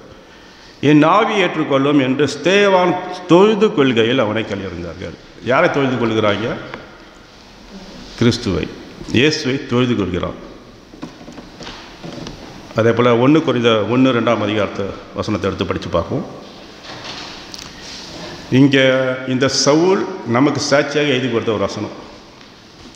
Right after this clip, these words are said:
ஒண்ணு கொரிந்தியர் ஒண்ணு ரெண்டு. "கொரிந்துவிலே கிறிஸ்து இயேசுவுக்குள் பரிசுத்தமாக்கப்பட்டவர்களாயும் பரிசுத்தவான்களாகும்படி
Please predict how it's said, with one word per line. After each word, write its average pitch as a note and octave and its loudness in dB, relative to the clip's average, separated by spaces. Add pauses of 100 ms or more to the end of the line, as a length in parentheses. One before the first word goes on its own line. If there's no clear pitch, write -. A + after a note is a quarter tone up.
(880)
ஒண்ணு B2 6
கொரிந்தியர் B2 2
ஒண்ணு A2+ 2
ரெண்டு. G2 0 (600)
"கொரிந்துவிலே E3 4
கிறிஸ்து E3 0
இயேசுவுக்குள் D3 2 (160)
பரிசுத்தமாக்கப்பட்டவர்களாயும் B2 2 (1200)
பரிசுத்தவான்களாகும்படி C#3+ 4